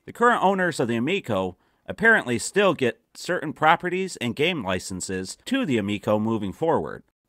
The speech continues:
But really, this move must mean that Amico needed money more than the Intellivision name,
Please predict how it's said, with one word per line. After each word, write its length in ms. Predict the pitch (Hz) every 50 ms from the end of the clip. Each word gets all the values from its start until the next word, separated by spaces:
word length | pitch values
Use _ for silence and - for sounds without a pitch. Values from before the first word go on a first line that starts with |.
| _ _ _
But 160 | _ 117 117 -
really, 380 | 196 240 208 143 123 120 110 -
this 260 | - 131 131 - - 107
move 320 | 143 190 190 151 107 90
must 360 | 90 92 127 156 160 - -
mean 300 | 131 147 175 175 135 101
that 160 | 92 95 98
Amico 480 | 101 101 117 147 156 - - 104 95 90
needed 400 | 87 92 107 139 156 143 127 98
money 440 | 107 127 156 165 123 95 90 87 - _
more 360 | - 80 87 123 147 143 120
than 140 | 90 104 101
the 140 | 98 98 98
Intellivision 560 | 92 - 120 110 104 95 101 98 80 87 87
name, 380 | 98 123 135 110 82 60 -